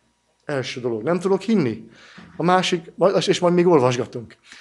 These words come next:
hogy felépítsük azt, hogy mennyire hihetünk Jézusnak, hogy mennyire,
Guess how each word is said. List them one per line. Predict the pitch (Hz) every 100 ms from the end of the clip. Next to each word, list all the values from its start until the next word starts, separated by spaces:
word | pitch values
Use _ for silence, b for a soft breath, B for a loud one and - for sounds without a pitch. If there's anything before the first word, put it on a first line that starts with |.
| B B B B
hogy | 139 135
felépítsük | 135 233 269 190 156 156 - 156
azt, | 156
hogy | 165 156
mennyire | 180 269 262 190 151
hihetünk | 139 156 143 131 135 131
Jézusnak, | 131 127 120 113 127 113
hogy | 147
mennyire, | 147 208 220 196 165 143 156 -